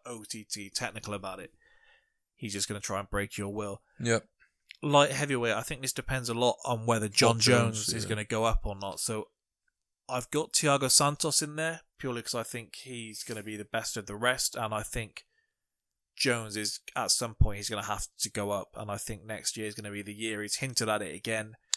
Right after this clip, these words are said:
Speaker 2: I think Corey Anderson would have a great run if, if
Speaker 1: Yeah.
Speaker 2: Jones went up.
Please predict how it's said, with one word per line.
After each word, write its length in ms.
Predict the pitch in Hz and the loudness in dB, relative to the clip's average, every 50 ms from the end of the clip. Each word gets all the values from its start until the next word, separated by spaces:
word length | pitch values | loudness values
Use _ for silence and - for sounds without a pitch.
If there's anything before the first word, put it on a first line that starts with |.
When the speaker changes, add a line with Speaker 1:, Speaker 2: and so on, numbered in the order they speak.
| - _ - _ _ | -6 _ -20 _ _
Speaker 2:
I 120 | - 160 170 | 4 6 6
think 180 | 214 180 - | 6 6 6
Corey 240 | - 170 160 147 147 | 6 8 10 10 10
Anderson 420 | 147 160 165 156 - - - 127 117 | 10 10 8 8 8 8 8 8 8
would 100 | 113 107 | 8 8
have 120 | 107 104 | 8 8
a 60 | 107 104 | 6 4
great 300 | - 113 107 104 - 95 | 4 4 4 4 4 2
run 240 | 104 104 98 98 | 4 4 4 4
if, 280 | 95 82 101 - - - | 4 2 2 0 2 2
if 360 | 110 110 104 - - - - - | 4 4 4 4 2 -2 -2 -4
Speaker 1:
Yeah. 300 | 120 131 131 123 113 104 | -4 -2 0 2 4 8
Speaker 2:
Jones 320 | 127 120 120 113 104 - | 8 8 8 6 4 4
went 240 | 107 113 110 - - | 4 4 4 6 6
up. 260 | 120 107 - - | 6 6 6 4